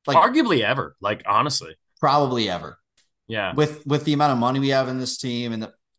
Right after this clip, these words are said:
Speaker 1: fucking hate it. How did I
Speaker 2: And
Speaker 1: get here? I, anyway.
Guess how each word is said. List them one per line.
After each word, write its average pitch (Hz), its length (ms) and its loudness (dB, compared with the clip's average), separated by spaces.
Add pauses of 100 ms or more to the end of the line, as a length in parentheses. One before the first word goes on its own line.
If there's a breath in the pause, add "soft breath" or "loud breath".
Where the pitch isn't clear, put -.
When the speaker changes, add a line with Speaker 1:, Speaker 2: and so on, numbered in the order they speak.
(380)
Speaker 1:
fucking 87 240 -20
hate 85 200 -16
it. - 120 -14
How 147 140 2
did 120 100 -4
I 139 60 -2
Speaker 2:
And 175 140 4
Speaker 1:
get 95 60 -12
here? 92 160 -12
I, 139 160 -2 (180)
anyway. 85 360 -10